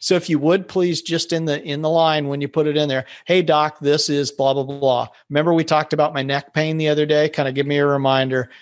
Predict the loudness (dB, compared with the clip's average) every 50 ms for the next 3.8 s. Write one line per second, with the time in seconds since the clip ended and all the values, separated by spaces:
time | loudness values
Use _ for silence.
0 | _ _ _ -4 -2 0 0 0 -2 -2 -6 -12 _ _ -4 -4 0 0 0 2
1 | 2 0 0 0 0 0 0 -2 -4 -4 -6 -4 -2 -2 -2 -2 0 0 -2 -2
2 | -2 -4 -6 -8 -8 -8 -8 -6 -6 -4 -4 -4 -4 -2 0 0 2 2 2 0
3 | -2 -6 -6 -8 -4 -2 0 0 0 -2 -6 -10 -10 -8 -8 -8